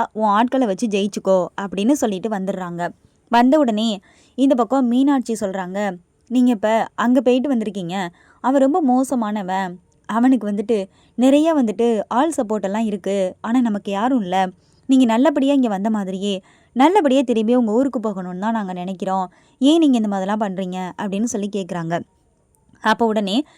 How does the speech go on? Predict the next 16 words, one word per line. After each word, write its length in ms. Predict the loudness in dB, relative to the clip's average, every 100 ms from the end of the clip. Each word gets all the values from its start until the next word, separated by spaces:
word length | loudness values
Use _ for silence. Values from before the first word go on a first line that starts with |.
| _ _ 0
தான் 160 | 4 4
கூட 180 | 4 4
உள்ளவங்களே 420 | 4 2 0 -2 -2
சொல்றாங்க, 340 | -2 -2 -4
சரவணன் 400 | -4 -4 -2 -2
கூட 160 | -2 -4
உள்ளவங்களே, 520 | -4 -4 -6 -4 -2 -2 -6 _ _ -4
"வேணாம் 360 | 0 4 2 2
சார், 180 | -2 -2
இந்த 200 | -2 0
போட்டியை 380 | 2 2 2
நம்ம 160 | -2 -4
நிறுத்திக்கலாம்" 600 | -4 -2 -2 -4 -4 -6
அப்படின்னு 240 | -4 -2
சொல்லிட்டு 400 | 0 0 -2 -2 -4 -2
போயிடுறாங்க. 540 | 0 0 -2 -8 -8